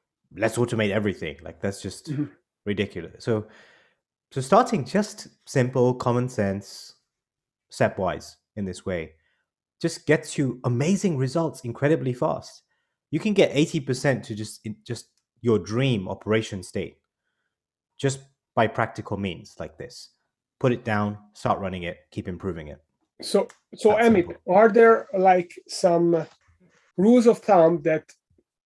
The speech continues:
Speaker 2: if you go into a service company, a, a, let's say a business to business service company, then just by telifying, I don't know if it's a word, but we used it with R K G Group, where both of us, uh, work with, uh,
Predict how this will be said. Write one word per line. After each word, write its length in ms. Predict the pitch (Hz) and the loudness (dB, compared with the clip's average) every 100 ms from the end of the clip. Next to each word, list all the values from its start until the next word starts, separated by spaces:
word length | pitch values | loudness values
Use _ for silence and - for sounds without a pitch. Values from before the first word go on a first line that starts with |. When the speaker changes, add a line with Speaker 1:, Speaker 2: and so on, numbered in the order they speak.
| - | -2
Speaker 2:
if 60 | 185 - | -2 0
you 60 | 185 | 2
go 160 | 190 | 4
into 280 | 196 190 196 | 4 4 2
a 60 | 180 | 2
service 480 | - - 190 180 - | 2 0 0 0 -4
company, 340 | 175 - 170 160 | -6 -2 0 0
a, 120 | 156 143 175 | -2 -4 -10
a, 20 | 151 - 202 | -12 -14 -6
let's 160 | 165 151 | -4 0
say 80 | 156 | 0
a 120 | 127 151 | 2 4
business 280 | 185 185 170 - | 4 2 -2 -4
to 180 | 165 151 | -4 -2
business 360 | 151 139 139 - | -2 -4 -8 -4
service 220 | 147 143 - | -4 -4 -4
company, 460 | 143 131 139 135 135 _ _ _ _ _ - - | -6 -4 -4 -4 -6 _ _ _ _ _ -14 -2
then 220 | 156 151 156 151 _ _ _ 180 185 | 2 4 4 0 _ _ _ -2 2
just 160 | 185 - 175 | 2 4 6
by 80 | 170 165 - - | 6 4 -2 2
telifying, 680 | 220 196 180 165 151 147 147 156 | 6 6 2 2 2 2 -2 -4
I 40 | 147 | -4
don't 120 | 151 | 0
know 100 | 147 | 0
if 80 | - | -2
it's 160 | - - | -10 -10
a 60 | |
word, 340 | 131 151 139 131 | 0 2 2 0
but 160 | 131 131 - _ _ _ _ _ | -4 -8 -10 _ _ _ _ _
we 80 | 151 | -4
used 300 | 151 156 143 | 0 0 0
it 140 | 151 143 | -4 -4
with 200 | 147 139 - _ | -4 -4 -6 _
R 140 | 151 151 | 0 2
K 120 | 170 156 | 2 0
G 100 | 170 | 0
Group, 280 | 151 160 156 | 0 0 0
where 140 | 151 139 | 0 0
both 240 | 147 151 | 0 0
of 80 | 160 147 | 0 0
us, 240 | - - | -2 -12
uh, 160 | 220 160 139 | -14 -10 0
work 140 | 156 156 | 0 2
with, 180 | 170 170 - _ _ _ _ _ _ - | 2 2 -2 _ _ _ _ _ _ -4
uh, 120 | 147 | -4